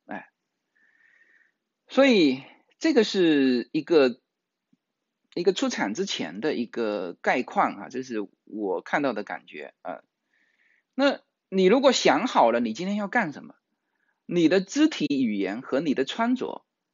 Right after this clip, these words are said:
是一定会配合的，哎，呃，就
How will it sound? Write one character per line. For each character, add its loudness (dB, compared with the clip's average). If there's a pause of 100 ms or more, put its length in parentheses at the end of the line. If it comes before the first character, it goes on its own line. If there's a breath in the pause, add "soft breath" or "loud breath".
(200)
是 -10
一 0
定 2
会 2
配 -8
合 -14
的， -20 (380)
哎， -14 (1800 soft breath)
呃， 0 (1120)
就 2